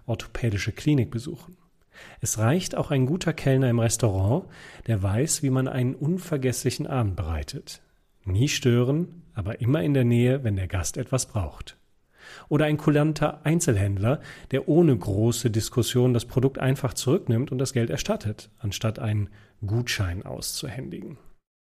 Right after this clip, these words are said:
Kunden zu Fans machen. Das gilt nicht nur im direkten Endkundengeschäft, B two C,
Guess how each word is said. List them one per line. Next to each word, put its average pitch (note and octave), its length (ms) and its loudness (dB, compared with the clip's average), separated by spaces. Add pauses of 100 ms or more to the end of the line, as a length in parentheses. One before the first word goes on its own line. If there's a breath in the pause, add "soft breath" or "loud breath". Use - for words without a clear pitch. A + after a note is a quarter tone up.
(500)
Kunden E3 300 4
zu E3 140 0
Fans G#2+ 420 0
machen. - 300 -12 (320 loud breath)
Das - 180 -2
gilt D3 200 0
nicht E3+ 240 2
nur D#3+ 120 -2
im C3+ 400 0
direkten C3 600 -2
Endkundengeschäft, C3 1300 -2 (180)
B G2 120 -6
two - 160 -14
C, A#2 440 -2